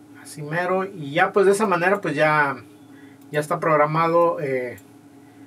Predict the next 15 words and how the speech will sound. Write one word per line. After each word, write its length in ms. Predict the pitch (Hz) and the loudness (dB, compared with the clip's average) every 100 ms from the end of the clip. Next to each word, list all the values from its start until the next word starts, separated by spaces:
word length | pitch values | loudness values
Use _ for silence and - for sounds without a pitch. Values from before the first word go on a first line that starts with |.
| - | -14
bueno, 160 | 151 143 | -8 -4
ya 100 | 151 | -2
están 220 | 156 180 | -2 -4
copiados 400 | 180 160 165 160 | -4 0 2 2
los 120 | 143 | -2
presets, 460 | - 139 180 196 190 | -4 -6 2 2 2
los 140 | 147 | -2
kits 460 | - 208 214 - - - - - - | -4 -6 -6 -10 -14 -20 -20 -20 -12
en 200 | 135 131 | -10 -6
el, 200 | 127 135 | -6 -6
eh, 560 | 139 135 127 120 117 - - - - 156 | -4 -2 -2 -4 -8 -12 -16 -20 -18 -10
en 80 | |
la 80 | 139 | -8
memoria. 480 | 135 131 175 196 214 | -6 -4 0 2 0
Lo, 140 | 165 | -4